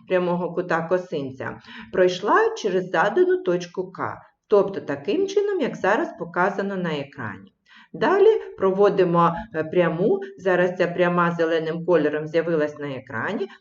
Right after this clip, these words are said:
яка і буде перпендикулярною до прямої А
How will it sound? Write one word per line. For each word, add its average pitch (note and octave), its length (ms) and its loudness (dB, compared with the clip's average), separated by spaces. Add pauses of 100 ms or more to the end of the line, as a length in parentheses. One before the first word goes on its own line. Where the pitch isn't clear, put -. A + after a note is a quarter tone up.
яка F#3 300 2
і G#3 180 -2
буде F3 320 0
перпендикулярною F#3 1400 0
до F3 240 0
прямої D3 600 -6
А G3+ 160 0